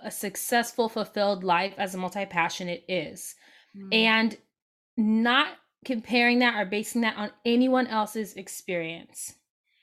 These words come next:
Speaker 1: What you might find when you come from that place is, "Well, it's important for me." So I'm gonna use you as an example, what you just told me. So as you focus on having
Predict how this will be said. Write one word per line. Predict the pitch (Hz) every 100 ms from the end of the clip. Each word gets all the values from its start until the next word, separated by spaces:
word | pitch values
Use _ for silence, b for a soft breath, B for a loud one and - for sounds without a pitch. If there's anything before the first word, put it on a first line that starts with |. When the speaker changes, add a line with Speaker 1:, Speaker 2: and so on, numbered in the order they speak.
| _ _ _ _
Speaker 1:
What | 226 302
you | 330 392
might | 359 294 -
find | - 240 247 240 214
when | 214 214
you | 214 214 208 202
come | 226 220
from | 214 190 185
that | 214 220 -
place | 226 208 185 -
is, | 202 196 190 190 - - _ _ _ _ _
"Well, | 220 202 254 254 247 240 233 - _ _ 240
it's | 254 302
important | 277 - 254 254 262
for | - 233
me." | 226 214 208
So | 220
I'm | 233
gonna | 226
use | 220 202
you | 196
as | 190
an | 185
example, | 180 180 180 170
what | 190
you |
just | 180 180
told | - 170
me. | 165 - b b b -
So | 247 240
as | 247 285 294
you | 330
focus | 285 240 240 226
on | 214
having | 180 214 214 208 196 185